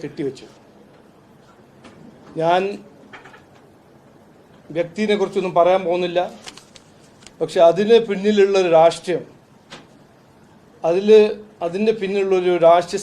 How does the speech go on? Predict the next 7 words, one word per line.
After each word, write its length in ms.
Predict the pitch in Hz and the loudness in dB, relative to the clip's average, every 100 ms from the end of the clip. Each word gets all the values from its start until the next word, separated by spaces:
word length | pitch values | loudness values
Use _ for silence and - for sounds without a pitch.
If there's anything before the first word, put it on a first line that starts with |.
| 170 | -4
സംസ്കാരം, 560 | 165 - 214 180 139 - - _ _ _ _ _ _ _ _ _ _ _ _ _ _ _ _ _ _ _ _ _ _ 170 | -6 -2 2 2 0 -8 -20 _ _ _ _ _ _ _ _ _ _ _ _ _ _ _ _ _ _ _ _ _ _ -10
ഇവര് 300 | 180 196 214 214 214 175 | -6 0 2 4 2 -2
ജനങ്ങൾ 320 | 180 190 214 202 | -4 -2 2 2
അവസരം 360 | 185 - 220 214 202 | 0 -4 -4 -2 -2
തരുമ്പോൾ 400 | 190 208 208 226 - - - _ _ _ _ _ _ _ _ _ _ _ _ _ _ _ | -2 2 2 2 -2 -18 -20 _ _ _ _ _ _ _ _ _ _ _ _ _ _ _
അഴിമതി, 520 | 156 170 196 208 208 247 - _ _ _ _ _ _ _ _ _ _ _ _ _ _ _ _ _ - 135 | -4 -2 0 0 -2 -8 -14 _ _ _ _ _ _ _ _ _ _ _ _ _ _ _ _ _ -18 -6
ജനങ്ങളെ 500 | 160 190 208 208 | -4 -2 -2 0